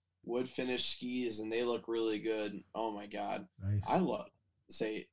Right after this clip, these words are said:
Speaker 1: Joey Wallace is, uh, an absolute character.
Speaker 2: Yeah. <laughs>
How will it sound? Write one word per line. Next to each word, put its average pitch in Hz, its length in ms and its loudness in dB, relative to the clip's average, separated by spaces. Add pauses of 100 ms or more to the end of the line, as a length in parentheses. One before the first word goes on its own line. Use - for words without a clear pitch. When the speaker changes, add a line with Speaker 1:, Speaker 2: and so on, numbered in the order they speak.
(360)
Speaker 1:
Joey 135 300 2
Wallace 120 480 6
is, 104 460 -2
uh, 95 400 -4 (100)
an 101 120 -6
absolute 104 580 -2
character. 95 720 -6
Speaker 2:
Yeah. 135 260 6 (340)
<laughs> - 60 2